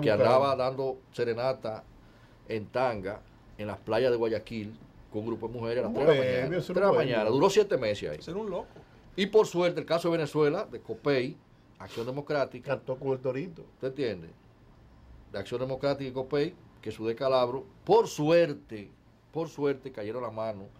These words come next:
Speaker 2: de un hombre como Hugo Rafael Chávez Fría. ¿Qué es lo que quiero decir?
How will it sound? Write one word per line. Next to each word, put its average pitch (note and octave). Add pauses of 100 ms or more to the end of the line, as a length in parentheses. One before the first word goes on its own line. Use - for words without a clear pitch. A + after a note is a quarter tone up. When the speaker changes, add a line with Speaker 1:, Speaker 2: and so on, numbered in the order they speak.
(220)
Speaker 2:
de G2
un G#2+
hombre G#2+
como F#2+
Hugo A2
Rafael G2+ (160)
Chávez G2+ (120)
Fría. E2+ (1300)
¿Qué D#3
es -
lo F#3+
que F3+
quiero F3
decir? C3